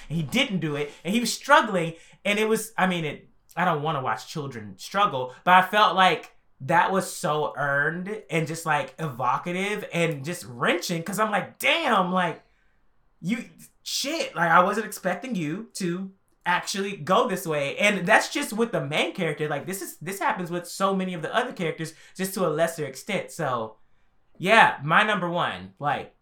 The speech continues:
easily, period, in the story. Um, Sakuga, the Sakuga scene where he was fighting his dad, or the, like, the image of his dad, where that nigga, like, ran up the wall and, like, ran through that little corridor, popped the fuck back out.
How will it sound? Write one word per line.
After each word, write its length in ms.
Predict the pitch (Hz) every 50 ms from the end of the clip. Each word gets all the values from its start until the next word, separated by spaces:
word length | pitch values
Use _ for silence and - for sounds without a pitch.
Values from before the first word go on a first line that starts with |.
| _ -
easily, 480 | 208 208 190 175 175 175 170 156 151 143 139 - - - - - - - - - -
period, 600 | - 180 165 160 156 151 151 147 143 139 135 - - -
in 100 | - 147
the 60 | 135 135
story. 600 | - - 147 131 127 123 123 123 120 110 113 -
Um, 280 | - 123 123 120 113
Sakuga, 500 | - - - 190 185 190 160 170 175 156
the 140 | 143 139 214
Sakuga 200 | 190 214 196 214
scene 260 | 190 - 214 208 196
where 100 | 180 175
he 60 | 196
was 80 | 190 180
fighting 280 | - - 170 170 151 147
his 100 | 156 143
dad, 580 | 139 165 151 156 151 147 147 151 143 147 147 147 - _ _ _ _ _
or 180 | 151 156 156 156
the, 80 | 143
like, 240 | 160 165 160 156 - - _ _ -
the 240 | 143 185 190 - 233
image 280 | 220 202 196 190 -
of 120 | 185 180 175
his 120 | 180 175
dad, 420 | 147 180 180 170 175 170 170 156 156
where 180 | 175 180 196
that 60 | 190 196
nigga, 120 | 196 196
like, 160 | 190 170 165
ran 260 | 147 160 185 185 180 185
up 100 | 185 -
the 80 | 175
wall 460 | 156 - 165 175 185 185 180 180 180
and, 140 | 175 160 170 165
like, 160 | 160 165 143 127
ran 360 | 127 139 170 180 180 180 175
through 140 | 180 190 175
that 160 | 170 170 170
little 140 | 175 165 160
corridor, 460 | - - 220 190 185 180 175 180 131
popped 280 | - - - 196 190 -
the 60 | 175
fuck 200 | - 196 190 185
back 200 | 185 180 165 -
out. 260 | 190 190 190 180 180